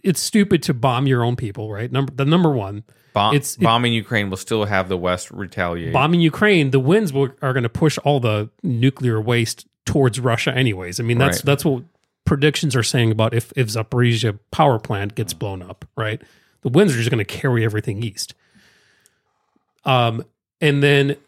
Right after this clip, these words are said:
Speaker 1: number three, there is a chain of command that it's not just like, "I'm gonna press a button and,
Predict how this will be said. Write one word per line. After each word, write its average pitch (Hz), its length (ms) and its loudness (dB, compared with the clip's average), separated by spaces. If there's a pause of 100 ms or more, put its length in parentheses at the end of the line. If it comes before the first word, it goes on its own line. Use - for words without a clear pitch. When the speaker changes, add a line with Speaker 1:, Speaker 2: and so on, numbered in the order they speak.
(440)
Speaker 1:
number 139 300 0
three, 190 380 0
there 147 240 2
is 151 220 2
a 135 60 0
chain 170 340 0
of 131 100 -4
command 131 640 -2
that 113 300 -4 (180)
it's - 220 -2
not 170 160 2
just 165 180 0
like, 147 200 -4
"I'm 196 120 0
gonna 180 140 2
press 151 300 0
a 139 40 0
button 123 460 0
and, 110 320 -2